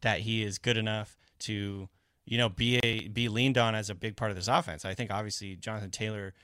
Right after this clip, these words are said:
as we get along in the season, is probably gonna end up being the one A. He's gonna get probably sixty percent of the snaps,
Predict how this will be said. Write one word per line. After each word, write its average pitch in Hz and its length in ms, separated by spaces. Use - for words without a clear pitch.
as 123 260
we 123 100
get 117 160
along 113 280
in 104 80
the 98 60
season, 101 340
is 92 100
probably 113 300
gonna 101 200
end 101 180
up 95 120
being 98 240
the 92 80
one 92 280
A. 104 280
He's 95 160
gonna 98 200
get - 200
probably 92 280
sixty - 360
percent 98 360
of 90 40
the 87 80
snaps, 104 420